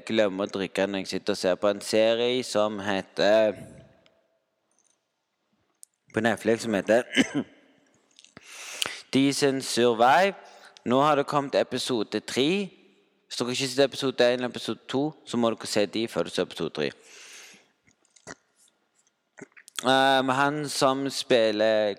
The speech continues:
Cupman som president, alle vet jo at han ble president.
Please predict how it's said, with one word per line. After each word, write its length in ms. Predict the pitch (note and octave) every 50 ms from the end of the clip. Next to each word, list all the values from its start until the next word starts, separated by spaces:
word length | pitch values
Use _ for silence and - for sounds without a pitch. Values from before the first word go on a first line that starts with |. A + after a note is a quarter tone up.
| -
Cupman 720 | - - A2+ A2+ A2+ - - B2 C3 D3 E3 F3 F#3 F3+ E3+ D3 - _ _ _ _ _ _ _ _ _ _ _ _ _ _ _ _ _ _ -
som 200 | - A#2 A2+ A2+
president, 840 | G2+ - - A2 G#2+ G#2 - - G#2+ - - A2 A#2 C3+ D#3 F#3 F3+ - - - _ _ _ - - - _ _ _ _ _ _ _ _ _ _ - - - - -
alle 240 | A#2+ C3 C3 B2+ B2
vet 280 | A#2+ A#2+ A#2+ - -
jo 100 | C3 C3
at 100 | B2 -
han 200 | - A#2 A#2 A2+ G#2
ble 120 | A2 G#2+
president. 1040 | - G2 G2 F#2 - - G#2 F#2+ - C#2 B1 A#1 G1+ - - - _ - - -